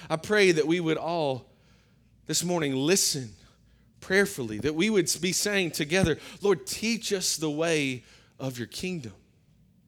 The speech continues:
Teach us how to live. Teach us how to love. Teach us how to look like Jesus."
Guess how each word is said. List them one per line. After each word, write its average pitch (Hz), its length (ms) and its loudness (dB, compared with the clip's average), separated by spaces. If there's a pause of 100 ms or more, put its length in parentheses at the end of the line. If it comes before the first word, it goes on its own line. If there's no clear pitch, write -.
(1160)
Teach - 220 -12
us 165 100 -6
how 170 180 -4
to 165 80 0
live. 151 440 -2
Teach 202 240 -4
us - 160 0
how 170 280 0 (200)
to 196 100 0
love. 170 360 0 (120)
Teach 269 320 0
us 247 160 4
how 214 200 -2
to 214 80 2
look 185 580 2 (420)
like 190 600 -6 (360)
Jesus." 180 840 -6